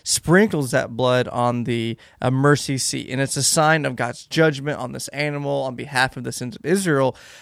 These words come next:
But then you also see the scapegoat, where there's a second goat, and the high priest confesses the sins of Israel onto this goat, and they let the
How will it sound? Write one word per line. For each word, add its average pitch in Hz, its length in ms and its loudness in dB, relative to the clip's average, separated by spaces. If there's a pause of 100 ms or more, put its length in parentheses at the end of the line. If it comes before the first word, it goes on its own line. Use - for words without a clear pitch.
(120)
But 151 80 4
then 160 100 6
you 160 120 2
also 190 460 6
see 143 360 0
the 143 220 -4
scapegoat, 143 680 2
where 135 100 -2
there's 135 200 -2
a 131 60 -4
second 196 440 2
goat, 127 300 -2 (1040)
and 147 240 4
the 143 60 0
high 165 200 6
priest 160 320 -2
confesses 156 640 -2
the 143 80 -2
sins 143 300 0
of 120 100 -4
Israel 139 380 2
onto 147 340 0
this 147 200 -2
goat, 131 300 -4
and 131 140 -8
they 131 80 -6
let 139 240 -2
the 135 160 -10